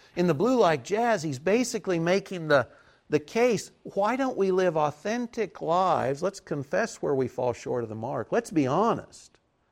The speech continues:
Let's be real. Basically, I'd say in the end, let's recognize the degree to which we are all dependent on the grace of God. You and I begin with God's grace. You can't get in His family without it.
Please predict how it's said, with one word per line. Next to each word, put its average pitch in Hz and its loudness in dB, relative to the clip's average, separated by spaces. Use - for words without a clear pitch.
Let's 202 0
be 165 2
real. 143 2
Basically, 202 2
I'd 208 0
say 185 -2
in 165 -2
the 160 -2
end, 151 -8
let's 226 -2
recognize 156 -2
the 127 -4
degree 135 -2
to 180 -2
which 123 -4
we 147 -2
are 127 -6
all 151 -2
dependent 110 -10
on 120 -6
the 110 -10
grace 113 -6
of 107 -14
God. 113 -14
You 151 -2
and 170 2
I 151 0
begin 139 -2
with 143 -4
God's 123 -2
grace. 135 0
You 135 -6
can't 196 -4
get 180 2
in 180 2
His 170 -4
family 175 -2
without 202 -4
it. - -20